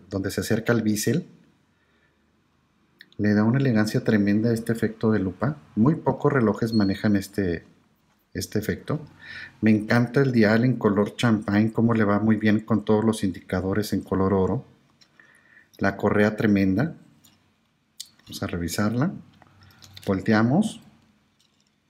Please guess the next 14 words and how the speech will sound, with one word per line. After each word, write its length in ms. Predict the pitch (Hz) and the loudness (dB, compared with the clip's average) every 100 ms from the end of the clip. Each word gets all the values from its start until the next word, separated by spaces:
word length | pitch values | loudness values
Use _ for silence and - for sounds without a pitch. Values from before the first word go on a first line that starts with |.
| - - _ - _ - - _ | -20 -20 _ -20 _ -20 -20 _
Tapa 280 | - 95 107 | -6 -2 -2
trasera 420 | 113 107 123 127 | 0 0 0 0
con 160 | - 113 | 2 4
datos 320 | 110 113 113 | 4 2 -2
técnicos 480 | - 113 113 113 110 | 0 4 4 2 -4
que 140 | - | 0
nos 160 | 101 101 | 0 2
da 100 | 107 | 0
Citizen 460 | - 104 104 - 98 | -2 -6 -6 -2 0
del 160 | 98 | 0
reloj, 300 | 98 107 - | 0 0 0
como 300 | - 104 95 | 0 0 0
el 120 | 92 | -2
calibre. 560 | - 98 110 110 123 185 | -2 0 2 2 0 -4